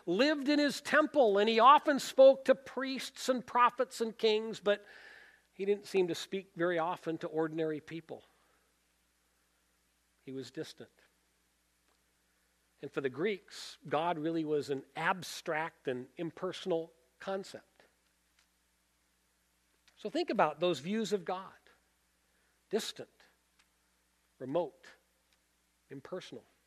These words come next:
Those ways of viewing God certainly are not confined to the past. I know many people who are just like this today.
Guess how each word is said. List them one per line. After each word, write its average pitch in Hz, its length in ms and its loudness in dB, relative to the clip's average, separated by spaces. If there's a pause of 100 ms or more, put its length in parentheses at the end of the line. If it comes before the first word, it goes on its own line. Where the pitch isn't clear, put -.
(2000)
Those 165 160 -2
ways 196 200 4
of 160 80 -4
viewing 180 260 2
God 170 300 4
certainly 190 280 -6
are 165 60 4
not 165 260 0
confined 175 560 -2
to 170 100 -4
the 156 100 -4
past. 190 520 -4
I 175 140 2
know 196 160 0
many 196 200 0
people 208 320 -4
who 190 80 2
are 185 80 -2
just 170 280 -10
like 190 220 -4
this 196 200 -10
today. 180 400 -10